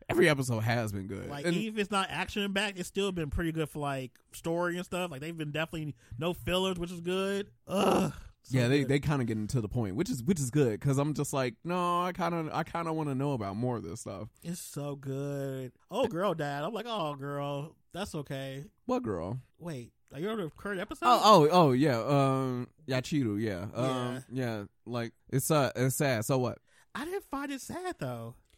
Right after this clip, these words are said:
Speaker 1: Well, the thing is, is, like, that's, like, the most, that's, like, the most interesting her character has been, 'cause you don't really,
Speaker 2: Literally.
Speaker 1: 'cause you don't really see Unohana
Speaker 2: She don't
Speaker 1: throughout
Speaker 2: really do nothing.
Speaker 1: through, through the original Bleach,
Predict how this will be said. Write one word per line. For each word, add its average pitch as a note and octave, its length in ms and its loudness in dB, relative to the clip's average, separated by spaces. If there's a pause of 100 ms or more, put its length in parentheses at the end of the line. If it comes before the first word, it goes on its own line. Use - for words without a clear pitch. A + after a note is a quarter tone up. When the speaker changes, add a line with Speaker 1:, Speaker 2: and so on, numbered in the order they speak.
(560)
Speaker 1:
Well, D4+ 160 2
the C4 140 -4
thing D4 220 -4
is, C#4 100 -2
is, A3 120 -4
like, F#3 180 0
that's, - 280 -2
like, G3 200 -2
the F#3 80 0
most, D#3+ 480 0 (240)
that's, E3+ 180 2
like, F#3+ 180 2
the D#3 80 4
most C3+ 280 2
interesting C#3 420 -2
her C#3 140 -2
character B2+ 340 -4
has A#2+ 220 -4
been, D#3+ 180 -6
'cause - 100 -2
you F3+ 100 4
don't D4+ 140 6
really, F4 200 6
Speaker 2:
Literally. D#3 360 2
Speaker 1:
'cause F#3+ 120 4
you F3 80 4
don't A3 160 6
really F#3+ 200 4
see G3+ 360 0
Unohana B2+ 760 0
Speaker 2:
She - 180 -6
don't C#3+ 100 4
Speaker 1:
throughout - 120 8 (200)
Speaker 2:
really G4+ 120 0
do A4 60 -10
nothing. F4 160 -4
Speaker 1:
through, D3 220 6
through D3+ 160 4
the C#3+ 60 6
original C3 440 2
Bleach, A2 560 -4